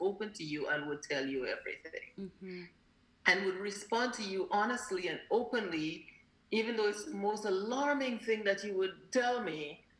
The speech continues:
Speaker 1: I would not make you think that it's the most alarming thing or the most scary thing that you're telling me. I'm like, "Okay, this is what we'll do. This is what is going to happen." And let you know that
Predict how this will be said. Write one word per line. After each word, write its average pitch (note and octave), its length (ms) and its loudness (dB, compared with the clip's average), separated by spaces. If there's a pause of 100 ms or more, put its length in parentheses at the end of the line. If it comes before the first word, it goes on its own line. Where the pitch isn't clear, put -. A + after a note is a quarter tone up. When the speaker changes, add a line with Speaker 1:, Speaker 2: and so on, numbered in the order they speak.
(460)
Speaker 1:
I F#3 100 6
would F#3 180 0
not F3+ 220 -2
make F#3 240 -2
you F3 140 -4
think F3+ 400 -2
that D#3+ 180 0
it's D#3+ 160 -6
the E3 60 -2
most E3 260 -4
alarming D#3 580 -2
thing D#3 300 0
or D3+ 100 0
the D3+ 80 -4
most D#3+ 280 -4 (100)
scary F3+ 540 2
thing D#3 280 -2
that D3+ 200 0
you're D3 140 -2
telling C#3+ 420 -2
me. B2+ 200 -10
I'm C3+ 140 -6
like, C3+ 200 -2
"Okay, D#3 520 -2
this D#3 180 -6
is F3 180 -6
what - 240 -4
we'll D#3+ 160 0
do. D#3 280 -10
This D3+ 180 -8
is - 140 -16
what - 200 -4
is - 140 -10
going D3+ 160 -2
to E3 80 -6
happen." G#3+ 560 -2 (540)
And F3+ 360 0
let G3 220 2
you A#3 80 0
know G3 140 0
that D#3+ 340 0